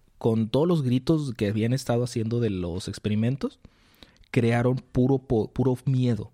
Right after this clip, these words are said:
poder, puro miedo concentrado. Entonces, este, le quitaron sus poderes a los Green Lanterns, en lo que se ajustan los anillos.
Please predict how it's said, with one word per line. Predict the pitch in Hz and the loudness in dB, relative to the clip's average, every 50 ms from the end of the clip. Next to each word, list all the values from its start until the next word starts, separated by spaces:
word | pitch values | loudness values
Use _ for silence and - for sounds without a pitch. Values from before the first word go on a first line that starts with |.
| _ _ _ _ _ _ | _ _ _ _ _ _
poder, | - 120 107 113 113 107 - | -2 0 2 2 2 0 -2
puro | - _ - - 123 123 139 | -6 _ -4 0 0 2 2
miedo | 139 143 139 131 123 131 | 0 0 0 -2 -2 -2
concentrado. | - 135 123 - 113 107 113 110 110 104 | -4 -4 -4 -4 -4 -2 -2 -2 0 -2
Entonces, | 101 98 110 107 107 117 117 - - _ _ _ _ _ _ _ _ _ _ _ | -2 -2 -4 -4 -4 -4 -6 -8 -12 _ _ _ _ _ _ _ _ _ _ _
este, | - 113 104 104 104 - _ - 120 107 104 98 95 92 92 90 87 80 - - _ _ _ _ _ _ _ _ _ _ | -4 -2 -2 -2 -2 -6 _ -4 -2 -2 -2 -2 -2 -4 -4 -6 -6 -8 -10 -14 _ _ _ _ _ _ _ _ _ _
le | - 110 113 | -6 -4 -4
quitaron | 110 110 113 107 117 | -2 -2 -2 -2 -2
sus | 120 - 135 117 | -2 -4 -4 -6
poderes | - - 104 101 101 95 90 - | -6 -6 -4 -2 -2 -2 -4 -4
a | |
los | 107 101 98 | -4 -4 -2
Green | 107 104 | -2 -2
Lanterns, | 98 104 117 131 156 165 - - - | -2 -2 -2 -4 -4 -6 -8 -12 -8
en | - 101 98 | -6 -4 -4
lo | 98 95 | -4 -4
que | - 98 | -6 -8
se | 95 - 95 92 | -6 -6 -6 -6
ajustan | 95 - 110 104 - 120 113 | -4 -4 -4 -4 -2 -2 -2
los | 110 101 - | -4 -4 -6
anillos. | 92 98 117 160 240 - - | -6 -4 -4 -4 -6 -8 -12